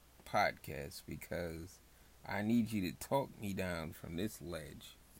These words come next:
plenty of times, not just on this subject, but other subjects where I see young people trying to undo everything that we fought for. We just had,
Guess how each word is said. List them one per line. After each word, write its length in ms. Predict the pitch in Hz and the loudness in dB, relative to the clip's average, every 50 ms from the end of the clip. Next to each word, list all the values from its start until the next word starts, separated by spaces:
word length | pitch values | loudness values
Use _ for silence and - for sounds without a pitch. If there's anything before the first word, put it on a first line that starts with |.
| - - - - - - - - - - - - - - - - - | -20 -20 -20 -20 -20 -20 -20 -20 -20 -20 -18 -16 -16 -16 -16 -16 -6
plenty 380 | - - 160 160 156 143 117 | 4 8 8 8 10 8 6
of 120 | 95 - - | 4 0 -2
times, 400 | - - - - 80 90 - 78 | -4 -4 -4 -4 -4 -6 -4 0
not 260 | 82 92 104 87 69 | 2 4 4 4 2
just 240 | - 113 113 - - | 0 -2 -2 -2 -2
on 160 | 104 92 92 | -2 0 2
this 180 | 107 123 117 | 2 0 0
subject, 520 | - - - 78 76 71 - - 60 - - - - - | 0 -2 -2 -2 -4 -4 -6 -8 -10 -12 -12 -14 -12 -8
but 160 | - 76 - - - | -8 -8 -6 0 4
other 260 | 123 160 180 170 117 | 6 6 6 4 2
subjects 760 | - - - 78 76 76 - - - - 57 - - - - - - - - - - - - - - - - | -2 -4 -4 -4 -4 -4 -4 -6 -10 -10 -10 -12 -12 -16 -20 -20 -20 -20 -20 -20 -20 -20 -20 -20 -20 -16 -8
where 180 | - - 82 - | -4 -2 0 2
I 200 | - 104 107 117 | 4 4 4 4
see 680 | - - - - 123 107 98 95 90 85 82 92 - - - - - - - - - - - - - - - - - - - - - - - - - - - - - | 4 0 0 2 2 4 4 4 2 2 0 -2 -4 -6 -12 -18 -20 -20 -20 -20 -20 -20 -20 -20 -20 -20 -20 -20 -20 -20 -20 -20 -20 -20 -20 -20 -20 -20 -18 -10 -4
young 540 | 92 95 95 98 110 127 147 151 151 143 | -2 0 2 4 6 6 6 4 2 0
people 480 | - - - 104 82 - - 71 80 82 | -2 -2 -2 -2 -2 -2 -4 -6 -6 -6
trying 340 | - - - 98 104 98 87 | -6 -4 -2 0 0 0 -2
to 100 | 78 - - - | -2 -6 -8 -4
undo 720 | - 110 123 139 147 139 123 113 113 107 92 78 73 73 - - - - - - - - - - - - - - - - - - - - - - - | 0 2 4 4 4 4 2 4 4 4 4 2 0 -4 -6 -10 -18 -20 -20 -20 -20 -20 -20 -20 -20 -20 -20 -20 -20 -20 -20 -20 -20 -20 -16 -6 -2
everything 800 | 107 101 113 123 120 120 123 123 113 - - 104 104 98 95 90 | 2 4 4 4 4 4 4 2 2 0 0 0 0 0 0 0
that 160 | 87 80 76 | -2 -2 -2
we 160 | 95 98 92 | 0 -2 -2
fought 360 | - - - 90 82 76 - | -2 -2 0 0 0 -2 -4
for. 300 | - - - 80 82 85 - - - - - - - - | -8 -10 -8 -8 -8 -10 -12 -16 -20 -20 -20 -20 -14 -4
We 200 | - 95 113 120 | 2 4 6 6
just 580 | 104 - - 143 156 170 170 - - - - - - - | 4 4 6 6 6 6 6 2 -4 -8 -8 -12 -16 -14
had, 600 | - - - 120 113 101 92 90 87 87 87 | -8 0 4 6 8 8 8 6 4 2 0